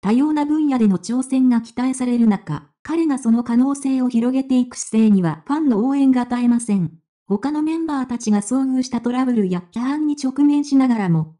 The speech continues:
橋が自らの芸術表現を追求する姿勢が強調されています。アイドルとしてだけでなく、様々な分野での挑戦が期待される中、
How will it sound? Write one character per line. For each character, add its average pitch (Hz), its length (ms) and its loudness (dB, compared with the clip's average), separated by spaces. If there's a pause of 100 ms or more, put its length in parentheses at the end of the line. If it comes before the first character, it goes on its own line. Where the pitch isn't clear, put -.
(160)
橋 226 240 -4
が 277 100 -2
自 247 260 0
ら 180 220 -2
の 147 240 -4
芸 254 200 0
術 320 360 -4
表 285 220 0
現 214 120 4
を 180 100 2
追 233 240 -2
求 233 180 0
す 226 120 -6
る 214 100 2
姿 - 300 -4
勢 269 40 0
が 254 140 -2
強 240 200 0
調 233 240 -2
さ 220 140 -4
れ 208 100 -2
て 202 120 -2
い 190 100 2
ま 180 140 0
す。 - 200 -16 (320)
ア 254 120 0
イ 330 100 0
ド 285 100 0
ル 220 140 0
と 180 100 -4
し - 80 -10
て 240 120 -6
だ 240 100 -4
け 190 140 -4
で 165 100 -2
な 180 140 -4
く、 175 260 -10 (160)
様 269 280 0
々 311 220 0
な 233 140 2
分 285 220 0
野 254 80 0
で 214 100 2
の 185 100 0
挑 240 240 -4
戦 262 280 0
が 233 100 2
期 233 160 -8
待 254 180 -4
さ 254 120 -4
れ 247 120 0
る 233 100 0
中、 190 420 -2